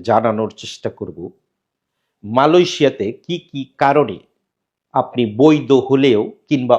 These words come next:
অবৈধ হলেও ইমিগ্রেশন আপনাকে অ্যারেস্ট করতে পারে, কিংবা কত দিনের সাজা হতে পারে, কয় টাকা জরিমানা হতে পারে, কিভাবে আপনার বস আপনাকে ছাড়াইয়া নিয়ে আসতে পারে। গত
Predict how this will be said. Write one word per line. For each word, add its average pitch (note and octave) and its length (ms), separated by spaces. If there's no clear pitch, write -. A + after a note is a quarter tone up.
অবৈধ C3 480
হলেও C3 360
ইমিগ্রেশন C3+ 720
আপনাকে A2+ 480
অ্যারেস্ট B2 400
করতে - 240
পারে, - 200
কিংবা D3 260
কত D3+ 220
দিনের C3 280
সাজা C3 300
হতে B2 200
পারে, C3 220
কয় C#3+ 240
টাকা B2+ 240
জরিমানা B2+ 480
হতে A2 200
পারে, A#2 200
কিভাবে C#3 420
আপনার G#2+ 380
বস A2+ 260
আপনাকে A2 360
ছাড়াইয়া A#2+ 440
নিয়ে G#2+ 220
আসতে - 260
পারে। - 200
গত D#3+ 180